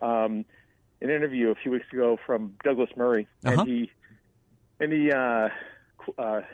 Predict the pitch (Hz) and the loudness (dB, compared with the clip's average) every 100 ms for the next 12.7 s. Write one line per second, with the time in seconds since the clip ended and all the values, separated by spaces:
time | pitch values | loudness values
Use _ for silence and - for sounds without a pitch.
0 | - _ - 117 104 - 123 120 110 117 | -20 _ -16 -12 -12 -2 -2 -2 -4 -4
1 | 113 110 - - _ _ - 160 143 151 | -2 -4 -10 -20 _ _ -2 2 2 0
2 | 135 127 139 131 117 117 139 139 113 110 | -2 0 0 0 -2 2 4 6 4 2
3 | 117 110 98 107 92 110 107 98 - - | 0 -2 -2 -4 0 2 2 -2 -8 -20
4 | _ _ _ _ - 135 123 143 139 139 | _ _ _ _ -4 -2 2 4 4 2
5 | 127 123 127 117 131 120 113 113 - - | 2 2 0 -2 4 6 4 2 -12 -20
6 | - _ 123 110 104 131 117 110 120 113 | -20 _ -6 -4 -4 -2 -2 -2 -2 -2
7 | 110 110 110 110 107 107 113 107 - 113 | -2 -2 -2 -2 -4 0 -2 -2 0 -2
8 | 113 - 113 107 101 - 110 104 113 107 | -2 -8 -2 -2 -2 -4 -4 -2 -2 -2
9 | 110 110 117 - 95 85 - - _ _ | -2 0 0 -4 -12 -12 -12 -20 _ _
10 | - _ _ 147 139 156 208 175 139 123 | -20 _ _ 0 2 4 6 6 4 2
11 | - 123 120 117 120 120 123 135 127 127 | 2 2 2 2 2 4 4 4 4 2
12 | 117 110 107 - 80 90 78 | 2 0 -2 -6 -4 -2 -4